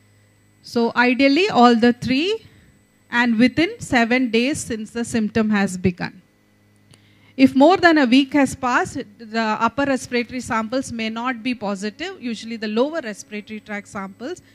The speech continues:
may help you along with the serum sample.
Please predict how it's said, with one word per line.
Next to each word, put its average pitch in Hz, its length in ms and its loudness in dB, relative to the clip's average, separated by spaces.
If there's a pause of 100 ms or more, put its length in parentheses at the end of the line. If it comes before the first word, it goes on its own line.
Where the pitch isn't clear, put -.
(140)
may 220 160 -6
help 202 320 -6
you 277 140 -10
along 196 340 -6
with 185 160 -16
the 302 160 -12
serum 170 420 -16
sample. - 440 -20